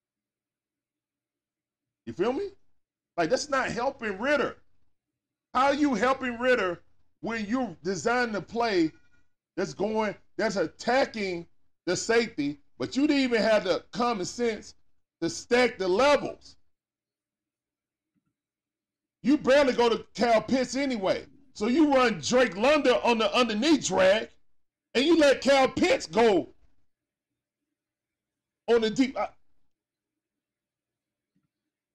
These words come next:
that's why I say Ridder is a reflection of his head coach. Now, he does miss some play, players.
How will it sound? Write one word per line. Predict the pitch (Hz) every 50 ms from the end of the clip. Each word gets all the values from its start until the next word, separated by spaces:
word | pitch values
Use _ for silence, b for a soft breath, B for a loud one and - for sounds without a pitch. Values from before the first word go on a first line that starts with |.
| _ _ _ _ _ _ _ _ _ _ _ _ _ _ _ _ _ _ -
that's | 147 202 233 220
why | 196 175 151 143
I |
say | 131 - 160 139 131 120 110 104 - _ _ _ _ _ _ _ _ _ _ _ _ _ _ -
Ridder | 139 165 160 170
is | 156 135 117 104
a |
reflection | 113 - - _ - 131 120 113 - - 98
of | - 98 90
his | 98 98 -
head | - 104 90 90 -
coach. | - 92 82 71 - _ - _ _ _ _ _ _ _ _ _ _ _ _ _ _ _ _ _ _ _ _ _ -
Now, | 170 226 247 226 160
he | 147 202 208
does | 143 165 185 185 180 123 131
miss | 143 147 135
some | - 135 120
play, | - 123 113 107 107 104 - _ _ _ _
players. | 135 120 110 104 101 101 104 - -